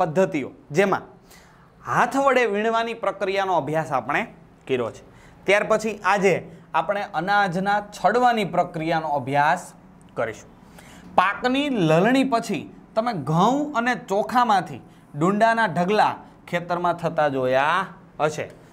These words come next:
તમે તેનો અભ્યાસ કર્યો હશે. તમે ક્યારેક આવી ઋતુઓમાં કે જ્યારે ખેતરની અંદર લલણી થતી હોય ત્યારે ખેતરમાં જો ગયા હશો તો ખેતરની અંદર ઘઉં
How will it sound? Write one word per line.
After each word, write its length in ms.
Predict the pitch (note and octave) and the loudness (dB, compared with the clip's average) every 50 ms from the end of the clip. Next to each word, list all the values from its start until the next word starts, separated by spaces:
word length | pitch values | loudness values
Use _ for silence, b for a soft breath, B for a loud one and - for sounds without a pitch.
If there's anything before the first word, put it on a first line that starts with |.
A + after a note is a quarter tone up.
| B - - | B -6 -2
તમે 200 | D#3 D#3 E3 E3+ | 0 0 2 0
તેનો 280 | D3+ B2+ D#3 D#3 D3+ C#3+ C3 | 0 -2 -2 0 0 0 0
અભ્યાસ 520 | B2 C3 C3 C#3 C#3 D3+ D#3+ F#3 F3 - - - - - - - - - - - - | 0 0 2 2 2 4 2 0 -2 -4 -10 -18 -20 -20 -20 -20 -20 -20 -20 -18 -8
કર્યો 220 | B2+ C3 B2+ B2 A2+ A2+ | -6 -4 -4 -4 -6 -8
હશે. 180 | G2+ - - - - - - - - - - - - - - - - - - - - - - - - - | -12 -18 -20 -20 -20 -20 -20 -20 -20 -20 -20 -20 -20 -20 -20 -20 -20 -20 -20 -20 -20 -20 -20 -14 -2 0
તમે 180 | D#3 F3 F#3+ G#3 G#3+ G#3+ - - B B B B B B | 2 2 2 2 0 -2 -6 -12 B B B B B B
ક્યારેક 340 | - - F3+ F#3 G#3 G3+ - - - - E3+ | 0 2 2 2 2 0 -4 -8 -2 0 0
આવી 160 | F3+ G#3 A3 G3+ | 2 2 2 2
ઋતુઓમાં 680 | F3 F3 F3 E3+ A3 G#3 G3+ G3 F#3+ E3+ D3+ C#3 C3+ - | 2 0 0 2 4 4 6 6 4 4 0 -2 0 -2
કે 80 | E3 D3+ B2+ C#3+ | -4 -4 -2 -2
જ્યારે 240 | C#3+ D3+ E3 G3+ G#3+ G#3 - | 0 2 2 2 2 0 -2
ખેતરની 500 | - E3+ E3 E3 F#3 G#3 G3 G#3+ G#3+ G#3 | -4 -4 -2 0 0 0 0 0 -4 -6
અંદર 200 | G#3 G#3 G#3+ A3 F#3+ F3+ D#3+ D3+ | -6 -4 -4 -2 0 2 2 2
લલણી 340 | D#3 E3+ F#3+ A3 B3 A#3+ G#3+ | 4 4 4 4 4 2 0
થતી 320 | - F#3 F3+ F#3 - D#3 C3 | 0 -2 -2 -2 -2 -2 -4
હોય 120 | A#2+ - - - - - - - - B B B B B B B B | -4 -8 -14 -18 -20 -20 -20 -20 -20 B B B B B B B B
ત્યારે 240 | - D#3+ E3 F3+ E3+ F3 - | 0 2 2 2 2 0 0
ખેતરમાં 480 | E3+ D#3 D#3+ F3+ F3+ F#3 F#3+ F#3+ F3+ | -2 0 2 2 2 2 2 2 2
જો 80 | F#3+ F3 | 0 2
ગયા 300 | D3+ E3 F3 F#3 F#3+ F3+ | 4 4 4 4 4 4
હશો 260 | F3 E3+ D#3+ D#3+ B2+ G#2 - - B B B B B B | 2 0 0 -2 -4 -4 -6 -12 B B B B B B
તો 120 | - F3+ F3 - - | -2 -2 -2 0 -2
ખેતરની 460 | F3 E3 E3 G3 G3 F#3 G3+ G3 G3 F#3+ | -2 0 2 2 0 0 0 -4 -4 -4
અંદર 160 | G3 G3 G3 F3+ D#3 C#3 | -2 0 0 0 -2 -2
ઘઉં 240 | D#3+ D3 D#3+ F3 F#3+ | -2 0 2 0 0